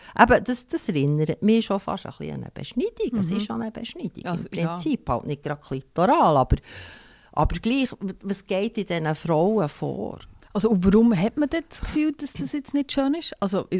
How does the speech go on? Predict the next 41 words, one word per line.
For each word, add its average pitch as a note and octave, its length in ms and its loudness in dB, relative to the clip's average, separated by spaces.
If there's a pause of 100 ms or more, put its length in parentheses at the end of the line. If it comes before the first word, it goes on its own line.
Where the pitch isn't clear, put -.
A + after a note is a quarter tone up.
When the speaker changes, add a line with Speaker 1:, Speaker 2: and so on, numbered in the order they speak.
(160)
Speaker 2:
liegt F#3 280 2
das B3+ 80 4
Speaker 1:
Das F#4+ 120 8
Speaker 2:
an - 40 6
den C4+ 120 12
Speaker 1:
ist G#3+ 100 8
Speaker 2:
Pornos, G#3 580 6
Speaker 1:
Ja, E3 280 10
Speaker 2:
oder? E3 80 4
Speaker 1:
das - 180 -2
hat D#3 160 4
sicher D3 340 0
mit D3+ 240 -2
dem C#3+ 240 0
auch C#3+ 80 -2
zu - 260 -10
tun. - 120 -6 (180)
Da - 80 2
bin D3+ 200 2
ich C#3+ 100 0
fast - 180 -2
überzeugt. - 580 -2
Und G3 80 12
einfach F#3 300 10
auch G3+ 160 8
die E3 160 0
Unsicherheit E3+ 880 2
von - 180 -6
den A#2 120 -4
Frauen, F#4+ 680 4 (460)
wo, E3+ 400 8
wo F3 120 4
vielleicht G#3+ 360 2
ein - 180 -6
Typ G#3 240 -2
sagt, F#3 320 0
«Wo, F#3+ 140 4
leck, E3+ 320 0
hast D#3 140 -8
du D#3+ 140 -4
lange, E3+ 440 -2